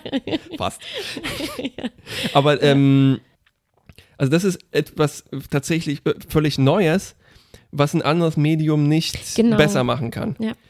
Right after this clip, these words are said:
Speaker 2: Während das mit diesen rundherumschauen und sowas.
Speaker 1: Mhm.
Speaker 2: Und da, äh, es erinnert mich an, also, äh, an ein Beispiel aus der Vergangenheit,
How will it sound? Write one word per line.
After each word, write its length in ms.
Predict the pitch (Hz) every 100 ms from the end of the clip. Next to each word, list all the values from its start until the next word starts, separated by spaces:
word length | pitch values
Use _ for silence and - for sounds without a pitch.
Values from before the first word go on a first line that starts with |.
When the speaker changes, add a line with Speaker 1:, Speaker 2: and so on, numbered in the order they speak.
| _ -
Speaker 2:
Während 420 | 143 143 139 143
das 160 | 135 147
mit 180 | 139
diesen 540 | 139 131 131 127 123 127
rundherumschauen 1400 | 65 85 131 135 139 123 - 208 233 139 120 120 135
und 140 | - 127
sowas. 240 | 120 113
Speaker 1:
Mhm. 160 | 220 226 - - -
Speaker 2:
Und 140 | 147 147
da, 160 | 143
äh, 240 | - 143 143
es 280 | 147 -
erinnert 380 | - 139 190 185
mich 280 | 180 170 -
an, 580 | - 151 151 147 147 147 - _ _ _ _ _ _ _ _ _
also, 420 | - 135 139 135 127
äh, 200 | 127 123
an 160 | 131 123
ein 200 | 131 127
Beispiel 380 | 135 - 180
aus 120 | 135 147
der 80 | 139
Vergangenheit, 800 | 123 117 165 160 156 151 -